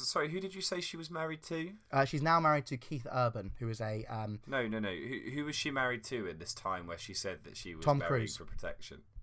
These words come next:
Speaker 1: Tom Cruise, yeah. Strange man to choose to protect you.
Speaker 2: Well, I
Speaker 1: Maybe
Speaker 2: suppose
Speaker 1: she,
Speaker 2: you, well, I
Speaker 1: um,
Speaker 2: suppose with Cruise you get
Speaker 1: oh,
Speaker 2: him
Speaker 1: maybe
Speaker 2: and the
Speaker 1: she,
Speaker 2: Church
Speaker 1: may-,
Speaker 2: of Scientology protecting you. <laughs>
Speaker 1: Yeah, I know. You're, you're marrying,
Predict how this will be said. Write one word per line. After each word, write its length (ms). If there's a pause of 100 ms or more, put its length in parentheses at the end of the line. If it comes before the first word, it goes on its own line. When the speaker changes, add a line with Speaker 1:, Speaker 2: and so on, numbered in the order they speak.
(260)
Speaker 1:
Tom 140
Cruise, 400
yeah. 140 (500)
Strange 400
man 380
to 180 (180)
choose 300
to 60
protect 440
you. 120 (1040)
Speaker 2:
Well, 80
I 40
Speaker 1:
Maybe 80
Speaker 2:
suppose 220
Speaker 1:
she, 140
Speaker 2:
you, 80
well, 100
I 20
Speaker 1:
um, 60
Speaker 2:
suppose 200
with 160
Cruise 360
you 60
get 240
Speaker 1:
oh, 160
Speaker 2:
him 80
Speaker 1:
maybe 140
Speaker 2:
and 120
the 40
Speaker 1:
she, 100
Speaker 2:
Church 160
Speaker 1:
may-, 80
Speaker 2:
of 60
Scientology 580
protecting 520
you. 160
<laughs> 40
Speaker 1:
Yeah, 420
I 140
know. 140
You're, 200 (100)
you're 160
marrying, 640